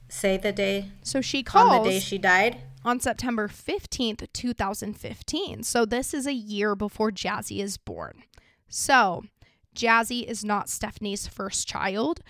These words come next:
Speaker 2: nor is she Ste-, Stephanie's first baby to suddenly die.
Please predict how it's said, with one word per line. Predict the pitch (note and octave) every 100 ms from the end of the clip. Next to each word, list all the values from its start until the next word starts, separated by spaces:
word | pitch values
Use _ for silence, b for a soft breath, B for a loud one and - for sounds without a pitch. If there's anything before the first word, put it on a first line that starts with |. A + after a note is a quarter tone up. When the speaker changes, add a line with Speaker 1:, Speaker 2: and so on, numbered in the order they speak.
| B B
Speaker 2:
nor | A3+ A#3 B3+ B3+
is | C4
she | A#3
Ste-, | A3+ - A#3 A3
Stephanie's | - - A3 A3 G#3 G3+ -
first | - F#3+ -
baby | F#3+ F3 -
to | - G3+
suddenly | - - - - - -
die. | G#3 - - -